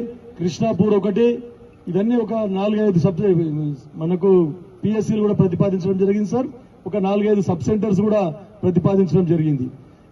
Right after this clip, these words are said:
ఈ సిఎస్సిలు సార్, already సిఎస్సిలు ఎస్టాబ్లిష్ అయిన సిఎస్సిలకి క్యాడర్ స్ట్రెంత్ లేదు. ఆ క్యాడర్ స్ట్రెంత్ కూడా మనకు వచ్చేటట్లు, స్టాఫ్ వచ్చేటట్లు కూడా చూడాలని చెప్పేసి తమరికి మనవి చేసుకుంటా ఉన్నాం.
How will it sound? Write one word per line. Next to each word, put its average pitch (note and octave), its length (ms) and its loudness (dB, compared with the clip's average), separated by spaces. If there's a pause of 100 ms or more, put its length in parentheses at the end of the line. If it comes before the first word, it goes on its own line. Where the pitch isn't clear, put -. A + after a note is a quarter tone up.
ఈ G3 120 4
సిఎస్సిలు A#3 540 4 (100)
సార్, A#3+ 180 2 (520)
already A#3+ 280 2 (100)
సిఎస్సిలు A#3+ 520 2 (120)
ఎస్టాబ్లిష్ A#3 480 -2
అయిన A#3 120 -2 (100)
సిఎస్సిలకి A#3 600 -2 (420)
క్యాడర్ G3+ 320 -2
స్ట్రెంత్ G#3+ 300 -2
లేదు. B3+ 260 -16 (540)
ఆ F#3 60 -4 (100)
క్యాడర్ G#3 280 0
స్ట్రెంత్ A3 300 -2
కూడా A3 160 2 (300)
మనకు F#3 220 -2
వచ్చేటట్లు, G#3+ 500 -4 (500)
స్టాఫ్ F#3+ 340 -2
వచ్చేటట్లు G3 420 0
కూడా G3 160 2
చూడాలని G3 360 2
చెప్పేసి F#3 300 0
తమరికి F3+ 320 -2
మనవి F#3 260 2
చేసుకుంటా G3 400 -4
ఉన్నాం. B3+ 180 -6